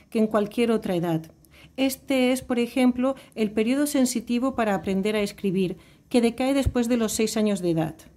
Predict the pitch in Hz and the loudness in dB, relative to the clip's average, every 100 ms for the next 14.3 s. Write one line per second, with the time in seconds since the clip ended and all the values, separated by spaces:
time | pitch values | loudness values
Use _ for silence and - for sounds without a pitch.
0 | _ _ _ _ - - - - 240 247 | _ _ _ _ -20 -20 -20 0 2 4
1 | 247 - 311 311 - - _ _ - 240 | 2 2 0 0 -6 -12 _ _ -6 -2
2 | 226 226 302 320 285 254 269 277 277 254 | -2 0 4 4 4 0 0 0 -2 -4
3 | 262 262 262 226 220 247 254 262 240 226 | -2 0 2 2 2 2 2 2 0 0
4 | 226 220 233 226 226 214 170 165 - - | 0 0 2 4 4 4 0 -4 -10 -20
5 | - - _ _ 277 285 330 277 277 269 | -20 -20 _ _ 0 4 4 4 2 0
6 | 262 240 254 262 277 254 254 285 - 285 | 2 2 2 2 2 4 4 0 -2 -4
7 | - 233 240 226 202 196 190 190 165 165 | 0 0 2 2 0 -2 -6 -8 -8 -8
8 | - - 254 285 339 330 302 269 - 233 | -16 -6 -2 0 2 4 4 2 0 0
9 | 214 214 233 226 233 214 220 220 269 269 | 2 0 -4 -2 -2 -2 -4 -2 0 2
10 | 220 196 - 220 190 - - - - 240 | 2 0 0 0 -2 -10 -20 -20 -8 -4
11 | 247 247 277 302 294 285 302 302 - - | 0 0 0 -2 2 2 4 2 -2 -12
12 | - 226 226 285 294 294 262 226 233 262 | -4 -4 -2 -2 2 2 2 0 -2 -4
13 | 262 226 220 226 214 208 220 202 185 185 | -2 -2 0 0 -2 -2 -2 0 0 0
14 | 165 165 | -2 -4